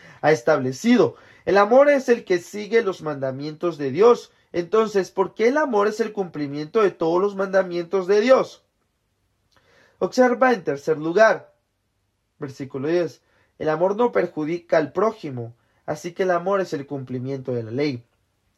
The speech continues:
Esto refuerza el punto anterior. El amor cumple todos los mandamientos y nuevamente subraya que el amor no hace daño.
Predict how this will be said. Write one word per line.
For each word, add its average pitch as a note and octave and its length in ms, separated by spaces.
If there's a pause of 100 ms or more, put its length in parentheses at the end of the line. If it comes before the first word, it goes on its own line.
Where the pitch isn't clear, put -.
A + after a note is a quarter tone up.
(720)
Esto A#3+ 260
refuerza G3 380
el F#3+ 100
punto F3 260
anterior. C#3 680 (1700)
El D#3 140
amor D#3+ 300
cumple F3+ 360
todos F3+ 220
los E3+ 160
mandamientos D3 720
y C#3+ 40
nuevamente D#3+ 560
subraya D#3+ 520
que E3 100
el C#3+ 80
amor D3 380 (640)
no D#3+ 180
hace D#3+ 240
daño. C#3+ 420